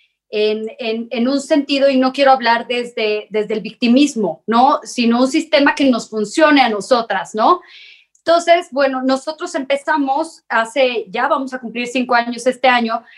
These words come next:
a hacer esta comunidad en donde empezamos a promovernos nosotros en nuestros negocios, eh, a través de la recomendación, que yo siempre he dicho que las mujeres somos grandes recomendadoras,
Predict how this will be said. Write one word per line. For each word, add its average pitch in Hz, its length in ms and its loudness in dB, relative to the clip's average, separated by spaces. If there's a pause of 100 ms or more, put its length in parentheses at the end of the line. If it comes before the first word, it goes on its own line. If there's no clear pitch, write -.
(260)
a 240 140 4
hacer 277 260 2
esta 330 260 -6
comunidad 247 600 0
en 254 120 -4
donde 254 220 -2
empezamos 285 540 -4
a 311 100 -4
promovernos 254 960 -2
nosotros 262 720 0
en 233 180 -4
nuestros 214 400 -4
negocios, 277 840 2
eh, 208 260 -2
a 214 120 0
través 240 260 0
de 277 80 2
la 262 160 4
recomendación, 208 840 -4
que 214 140 -6
yo 208 80 -6
siempre 226 280 -2
he 220 40 4
dicho 220 160 -2
que - 80 -2
las 208 140 2
mujeres 226 340 -2
somos 240 300 -2
grandes 233 360 2
recomendadoras, 214 920 2